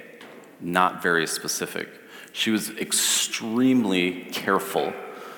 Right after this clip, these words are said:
in the words that she was choosing to describe what was happening.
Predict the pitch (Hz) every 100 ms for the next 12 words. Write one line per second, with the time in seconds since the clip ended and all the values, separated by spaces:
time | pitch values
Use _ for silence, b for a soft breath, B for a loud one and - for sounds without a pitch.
0 | B B B 92 90 82 87 98 92 -
1 | 80 85 - 98 82 - - - - 107
2 | 87 73 71 - 80 80 - 87 82 82
3 | 69 73 - 92 - - 73